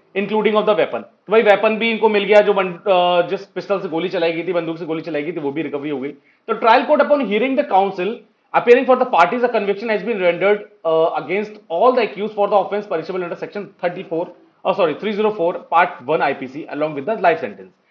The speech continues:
तो भैया सेक्शन थ्री ज़ीरो फ़ोर पार्ट वन के अंदर आईपीसी इंटेले-, अ, इंडियन पिनल कोड एटीन सिक्सटी के अंडर में इनको कल्पेबल होमिसाइड not amounting to murder के लिए इनको चार्ज किया गया और इसके लिए इनको लाइफ इम्प्रिजनमेंट दिया गया। समझ में आ रहा है? लाइफ सेंटेंस दिया गया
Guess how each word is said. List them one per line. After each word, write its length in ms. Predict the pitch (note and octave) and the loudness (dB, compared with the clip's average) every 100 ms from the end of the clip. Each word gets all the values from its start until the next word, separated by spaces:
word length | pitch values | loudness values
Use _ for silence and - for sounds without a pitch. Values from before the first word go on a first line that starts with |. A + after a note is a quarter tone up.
| _ _ | _ _
तो 60 | A3 | -2
भैया 200 | G#3+ B3 | 4 6
सेक्शन 320 | B3 G#3+ A#3+ | 4 -2 -4
थ्री 180 | A#3+ A#3 | -4 -4
ज़ीरो 180 | A3 A#3+ | 0 0
फ़ोर 520 | - G#3 A3 - - _ _ | 2 4 4 0 -12 _ _
पार्ट 200 | G3 G#3+ | 4 4
वन 240 | D#3+ G3 A3+ | 6 2 4
के 80 | A3 | 2
अंदर 220 | F#3+ G3+ | 2 4
आईपीसी 420 | F3+ F3 F#3 G#3 | 2 0 -2 -4
इंटेले-, 300 | F#3+ F#3+ F3+ | -2 -4 -2
अ, 540 | F#3+ E3+ D#3+ E3 B2+ D3+ | 2 4 4 4 0 -2
इंडियन 240 | E3 F#3+ | -4 -2
पिनल 200 | F#3+ F#3 | -2 -2
कोड 300 | E3 D3+ D#3+ - _ - | 0 0 0 -6 _ -2
एटीन 200 | E3 G#3 | 0 0
सिक्सटी 280 | F#3+ G3 | -2 -4
के 80 | G3 | 0
अंडर 220 | F#3 D#3 | 2 2
में 300 | C#3+ D#3+ F#3+ - - | 0 -4 -8 -12 -6
इनको 420 | E3+ F#3 A3+ A#3+ A#3+ - - | -4 2 6 6 4 -6 0
कल्पेबल 340 | G#3 G3+ B3 C4 | 2 6 6 6
होमिसाइड 400 | G3+ G3 A#3 G#3 | 2 2 0 4
not 160 | A#3 | 6
amounting 400 | B3+ A3+ A3+ A3+ | 6 4 2 0
to 100 | G#3+ | -2
murder 300 | G3+ E3+ E3 B2+ - _ _ - | 0 2 2 0 -8 _ _ -2
के 120 | C4+ | 0
लिए 140 | B3+ C4+ | 4 4
इनको 180 | B3+ | 4
चार्ज 340 | A#3+ A#3+ G#3+ - | 6 8 6 6
किया 140 | A3 | 2
गया 160 | G3 A#3+ | 6 6
और 100 | A#3+ | 6
इसके 200 | A3 A#3 | 4 0
लिए 100 | A#3+ | 0
इनको 160 | A#3 | 4
लाइफ 220 | B3+ G#3+ G#3 | 4 4 4
इम्प्रिजनमेंट 580 | G3+ F#3+ F#3+ A3+ G#3 | 0 0 0 -2 -4
दिया 260 | C#3 E3 D3+ | -2 2 4
गया। 240 | A2+ G#2 | 2 -6
समझ 280 | G2 - E3+ | -8 -8 -2
में 20 | |
आ 20 | G#3 | 4
रहा 100 | A3 | 4
है? 80 | A#3 | 6
लाइफ 180 | G3 | 2
सेंटेंस 300 | F#3+ F#3+ G#3+ | 2 -4 -4
दिया 240 | G3+ F3+ D#3 | -2 0 2
गया 160 | D#3 | 2